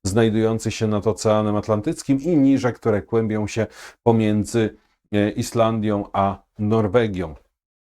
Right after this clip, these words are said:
No i cóż, taka cyr-, taka sytuacja baryczna powoduje napływ chłodnej masy powietrza do Polski,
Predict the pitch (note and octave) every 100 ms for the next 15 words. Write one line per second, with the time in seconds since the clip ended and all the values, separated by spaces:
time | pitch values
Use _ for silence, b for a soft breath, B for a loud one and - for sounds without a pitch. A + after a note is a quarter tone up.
0 | _ _ - A#2+ C#3+ E3 C3 D#3 A#2 -
1 | - D3+ D#3 - D3+ B2+ A2+ D3+ - C3
2 | - C3+ B2+ B2+ E3 F#3+ C#3 G#2+ A2 B2+
3 | C3 B2 - G#2+ G#2+ G#2 B2 A#2+ A#2+ G#2
4 | A2 - A#2 A#2 A#2 A2+ - A#2 A2 G#2+
5 | A#2 - G2 F#2+ C3 C#3 - C3+